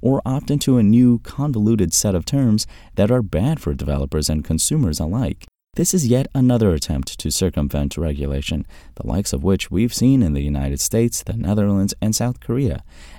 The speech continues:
Apple's plan is a shameless insult to the European Commission and the millions of European consumers they represent. It must not stand and should be rejected by the Commission.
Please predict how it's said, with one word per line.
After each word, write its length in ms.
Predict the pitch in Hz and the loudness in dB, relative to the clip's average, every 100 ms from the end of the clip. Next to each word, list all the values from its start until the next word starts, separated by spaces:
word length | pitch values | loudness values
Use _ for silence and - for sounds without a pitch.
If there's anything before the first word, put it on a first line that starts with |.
| - | 0
Apple's 460 | 110 101 85 78 - | 0 2 0 -2 -6
plan 520 | - - 117 87 62 104 | -10 -4 0 2 2 0
is 160 | 87 | 0
a 80 | 85 | -2
shameless 540 | - - 101 85 73 | -2 2 4 2 0
insult 360 | 71 67 62 64 | -2 -4 -4 -6
to 100 | 67 | -4
the 100 | 69 | -4
European 440 | 69 71 - 71 | -2 -4 -2 -4
Commission 460 | 69 - 71 - 82 - - - | -4 -2 -4 -2 -4 -6 -12 -4
and 100 | 170 | 0
the 60 | |
millions 400 | 127 123 117 110 | 2 4 4 4
of 100 | 95 | 2
European 460 | 87 95 87 90 82 | 2 0 2 -2 0
consumers 540 | 87 80 95 90 80 | -2 -2 0 0 0
they 120 | 85 | -2
represent. 640 | 78 76 73 71 87 73 - - - - | -4 -4 -4 -2 0 0 -4 -14 -20 -12
It 160 | - - | -8 -4
must 320 | - 98 - | -2 -2 2
not 180 | 110 110 | 0 0
stand 460 | - 71 69 135 - | -2 -2 -2 -4 -4
and 200 | - 92 | 0 2
should 200 | - - | 2 0
be 140 | 160 98 | 0 -2
rejected 680 | 78 69 123 113 76 69 | -2 0 -2 -2 -4 -4
by 180 | - 85 | -2 -2
the 140 | 67 - | -2 -6
Commission. 480 | - - - - | -6 -6 -8 -10